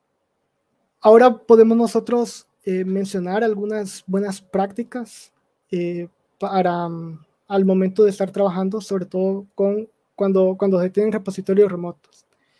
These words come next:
Y una de las primeras cosas que pueden mencionar es que es recomendable realizar pull antes de hacer un push, es decir, traer los cambios que existan en el repositorio remoto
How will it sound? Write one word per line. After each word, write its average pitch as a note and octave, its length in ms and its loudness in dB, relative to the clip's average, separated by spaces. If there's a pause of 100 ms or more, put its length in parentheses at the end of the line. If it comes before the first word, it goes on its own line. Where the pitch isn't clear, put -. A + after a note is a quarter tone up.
(240)
Y G#3 100 2
una A#3 100 8
de A#3+ 40 8
las A3+ 100 4
primeras A3 260 2
cosas A3 180 -2
que G3 160 -4
pueden G3 200 -4
mencionar G3+ 380 -6
es G3+ 140 -6
que A#3 240 -4 (840)
es F#3+ 100 0
recomendable A3 680 6
realizar G3 580 -2
pull B3+ 380 2 (520)
antes F#3+ 260 -2
de G3 60 2
hacer F3+ 200 -4
un E3+ 120 -8
push, A3+ 360 -4
es F#3+ 100 -4
decir, G3 380 0 (680)
traer G3 340 4
los A3+ 180 0
cambios G#3 680 -4 (320)
que F#3 140 2
existan G3+ 580 -2
en F#3 180 -2
el F3+ 80 -6
repositorio F3+ 640 -6
remoto G#3 520 -6